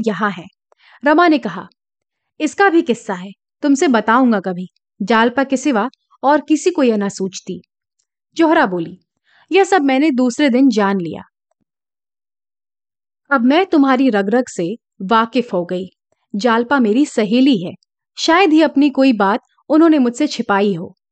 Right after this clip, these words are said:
कहने लगी, "जोहरा, मैं बड़ी मुसीबत में फंसी हुई हूँ।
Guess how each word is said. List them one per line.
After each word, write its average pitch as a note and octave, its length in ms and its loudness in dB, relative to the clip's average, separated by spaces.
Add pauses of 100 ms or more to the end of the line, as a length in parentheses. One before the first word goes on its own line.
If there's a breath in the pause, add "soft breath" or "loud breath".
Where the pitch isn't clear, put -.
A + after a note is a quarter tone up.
(180)
कहने G#3+ 260 0
लगी, C4+ 500 0 (320)
"जोहरा, B3+ 460 -2 (260 soft breath)
मैं C#4+ 120 2
बड़ी D4+ 200 2
मुसीबत B3 540 0
में A3 80 0
फंसी G3 300 -6
हुई F#3 200 -6
हूँ। D#3 120 -16